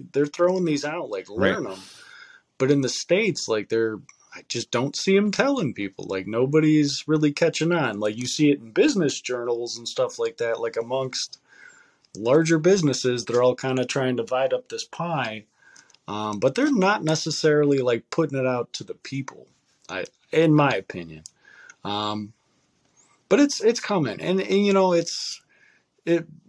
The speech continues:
Speaker 1: pr-, I'd, I'd assume probably during the, like, the Super Bowl that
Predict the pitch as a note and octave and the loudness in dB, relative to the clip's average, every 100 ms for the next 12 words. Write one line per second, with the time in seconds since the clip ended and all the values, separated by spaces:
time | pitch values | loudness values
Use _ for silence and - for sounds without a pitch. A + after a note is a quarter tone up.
0 | - _ - G3+ - F#3+ F#3 E3+ E3 D#3 | -20 _ -14 -8 -2 0 2 2 2 0
1 | - B3+ A#3+ G3+ F3 F3+ E3 D3 E3 C#3+ | 0 0 0 -2 0 2 2 2 2 2
2 | B2+ A#2+ A#2+ A#2 - F#2 - D3+ F3+ E3+ | 0 -2 -2 -4 -6 -8 -2 -2 -2 -2
3 | F3+ F3+ F3 E3 _ _ _ _ A#2 A#2+ | 0 0 0 -4 _ _ _ _ -4 0
4 | A#2+ A2+ | 2 0